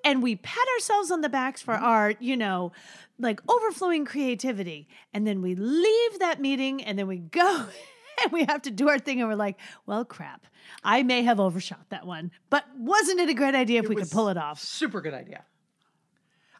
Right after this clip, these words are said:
Speaker 2: I learned a lot. Let me put it that
Speaker 1: You
Speaker 2: way.
Speaker 1: did.
Speaker 2: I did. And I, I will say, listeners, if you feel intimidated by the technology that is out there,
Speaker 1: Mm-hmm.
Speaker 2: I, I,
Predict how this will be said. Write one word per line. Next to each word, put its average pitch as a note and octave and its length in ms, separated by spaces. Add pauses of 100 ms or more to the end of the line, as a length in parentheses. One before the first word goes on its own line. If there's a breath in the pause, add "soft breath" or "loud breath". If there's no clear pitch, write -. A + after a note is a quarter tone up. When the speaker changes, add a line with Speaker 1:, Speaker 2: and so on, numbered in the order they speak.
Speaker 2:
I B3 160
learned D#4+ 280
a D#3+ 40
lot. F3 320 (240)
Let F3+ 80
me F3 80
put D#3+ 140
it C#3+ 80
that F#3+ 140
Speaker 1:
You D4 100
Speaker 2:
way. D4+ 40
Speaker 1:
did. G3 440
Speaker 2:
I G3 100
did. F#3 380
And F#3 140
I, E3+ 440
I D#3+ 140
will F#3 140
say, E3 320
listeners, A#3 580 (440 soft breath)
if F#3 200
you F3 340
feel F#3+ 840 (180)
intimidated C4+ 880
by D#3 200
the C#3 120
technology G3 640
that C#3+ 180
is C3 140
out F3+ 240
there, F3 400
Speaker 1:
Mm-hmm. F3+ 260 (360 loud breath)
Speaker 2:
I, C3+ 80 (100)
I, - 60